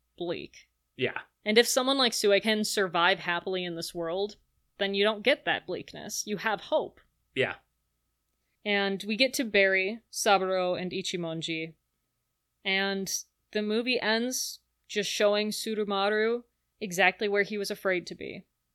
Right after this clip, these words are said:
Speaker 1: Completely alone on the ramparts of a castle.
Speaker 2: But he is a blind man.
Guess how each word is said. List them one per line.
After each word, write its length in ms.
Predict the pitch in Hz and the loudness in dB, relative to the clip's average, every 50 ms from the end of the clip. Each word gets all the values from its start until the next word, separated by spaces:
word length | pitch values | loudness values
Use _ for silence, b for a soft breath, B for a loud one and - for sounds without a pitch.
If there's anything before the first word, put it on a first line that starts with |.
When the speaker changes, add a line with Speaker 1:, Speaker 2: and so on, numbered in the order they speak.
| _ _ _ _ | _ _ _ _
Speaker 1:
Completely 520 | - 185 175 - - 185 - 233 226 214 | -12 -12 -10 -6 -6 -6 -2 0 0 0
alone 560 | 214 214 202 190 180 175 175 170 170 170 175 170 _ _ _ _ _ _ _ | 2 2 0 0 0 -2 -4 -6 -8 -10 -12 -14 _ _ _ _ _ _ _
on 300 | 202 190 185 180 180 175 | -6 -6 -4 -4 -4 -2
the 320 | 170 175 175 165 160 170 208 _ _ _ - | -2 -2 -2 -4 -6 -10 -14 _ _ _ -10
ramparts 540 | 180 175 160 180 202 - 208 190 185 - | -6 -6 -4 -6 -4 -4 -4 -4 -4 -6
of 80 | - - | -10 -14
a 20 | - | -14
castle. 580 | - - - - - - - - - - - _ _ _ _ _ _ _ _ _ _ _ _ _ _ _ _ _ _ _ _ _ _ _ _ _ _ _ _ | -12 -8 -8 -8 -6 -8 -10 -10 -12 -16 -18 _ _ _ _ _ _ _ _ _ _ _ _ _ _ _ _ _ _ _ _ _ _ _ _ _ _ _ _
Speaker 2:
But 160 | - 117 110 | -6 -6 -4
he 120 | 131 131 | -4 -6
is 100 | 120 107 | -4 -4
a 60 | 113 | -6
blind 480 | 104 - 127 127 135 135 139 139 135 120 | -6 -6 -4 -2 -2 -2 -2 -2 -4 -4
man. 400 | 107 95 92 - - - - - | -6 -6 -10 -16 -18 -20 -20 -20